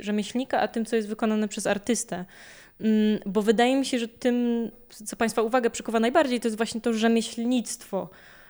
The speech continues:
e, w swej istocie i kto może być rzemieślnikiem. Zresztą taka będzie wystawa również, którą zaprezentują państwo w listopadzie, czyli autoportret rzemieślnika i to współczesnego rzemieślnika, bo to jest bardzo ciekawe, jaka jest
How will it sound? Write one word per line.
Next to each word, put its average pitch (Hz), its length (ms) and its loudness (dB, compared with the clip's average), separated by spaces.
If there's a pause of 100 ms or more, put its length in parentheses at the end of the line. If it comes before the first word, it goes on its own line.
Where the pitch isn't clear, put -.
(120)
e, 196 460 2
w - 60 -8
swej 233 240 6
istocie 214 480 4
i 196 100 -4
kto - 180 2
może 233 240 4
być 190 120 -2
rzemieślnikiem. 190 800 -2
Zresztą 208 480 0 (320)
taka 226 220 2
będzie 214 720 4
wystawa 220 400 2
również, 196 340 -2
którą 202 200 -2
zaprezentują 202 520 0
państwo 202 280 -4
w 196 80 -10
listopadzie, 208 640 0
czyli 214 460 -2 (520)
autoportret 233 920 4
rzemieślnika 208 840 0
i 220 100 -2
to 233 100 -2
współczesnego 240 600 0
rzemieślnika, 196 640 -2
bo 196 80 -8
to 240 120 0
jest 220 100 -2
bardzo 220 240 0
ciekawe, 214 440 2
jaka 208 280 2
jest 208 240 0